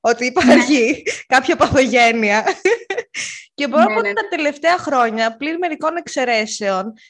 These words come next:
Speaker 1: έχω γνωρίσει άτομα τα οποία είναι καλά παιδιά, πώς να σου πω. Τον γνωρίσει και τον βλαμμένο, δεν υπάρχει περίπτωση να τον γλιτώσει αυτό το πράγμα. Δηλαδή, τώρα που είμαστε πόσο χρονών, πόσο είσαι κι εσύ;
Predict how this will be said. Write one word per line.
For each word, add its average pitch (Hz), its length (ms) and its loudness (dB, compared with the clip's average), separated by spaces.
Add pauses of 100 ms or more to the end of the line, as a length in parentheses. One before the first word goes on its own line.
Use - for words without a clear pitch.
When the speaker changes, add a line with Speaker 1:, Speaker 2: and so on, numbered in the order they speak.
(100)
Speaker 1:
έχω 415 300 0
γνωρίσει 370 360 -2 (120)
άτομα 254 320 -2 (240)
τα - 140 -4
οποία 320 220 -4
είναι 427 280 -2 (560)
καλά 359 280 0
παιδιά, 220 600 -2
πώς 240 120 -4
να 247 80 -4
σου 240 120 -10
πω. 165 420 -6
Τον 240 200 2
γνωρίσει 240 420 0
και 233 100 -2
τον 208 140 -2
βλαμμένο, 196 480 0
δεν 233 120 0
υπάρχει 254 320 0
περίπτωση 208 300 0
να 196 80 -6
τον 196 100 -4
γλιτώσει 190 440 0
αυτό 185 200 -12
το 185 100 -4
πράγμα. 175 640 -2
Δηλαδή, 240 240 2
τώρα 285 160 2
που 277 80 -2
είμαστε 285 240 -2
πόσο 277 240 -2
χρονών, 214 300 0
πόσο 247 260 0
είσαι 196 180 -2
κι 180 80 -6
εσύ; 185 420 -6